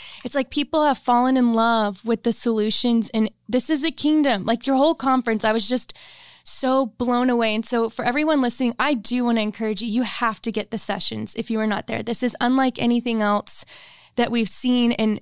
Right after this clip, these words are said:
these are people that maybe you've never heard of, and people where they've put their hands to things you've definitely heard of. You may just not know their name.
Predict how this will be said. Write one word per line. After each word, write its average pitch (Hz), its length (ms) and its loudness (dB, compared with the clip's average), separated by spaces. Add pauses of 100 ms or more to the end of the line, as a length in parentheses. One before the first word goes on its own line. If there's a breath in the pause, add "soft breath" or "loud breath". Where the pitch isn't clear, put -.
these 233 260 -2
are 262 80 2
people 262 340 -2
that 233 120 0
maybe 226 300 2
you've 240 100 0
never 233 220 0
heard 226 180 0
of, 254 300 0
and 233 180 2
people 247 320 0
where 214 300 4
they've 214 200 -2
put 247 160 -2
their 226 120 0
hands 220 240 0
to 233 80 -2
things 233 260 0
you've 185 300 -10
definitely 226 480 0
heard 226 260 0
of. 202 320 0
You 214 160 -2
may 220 160 0
just 214 180 -2
not 208 160 -2
know 208 140 -2
their 202 160 0
name. 214 380 0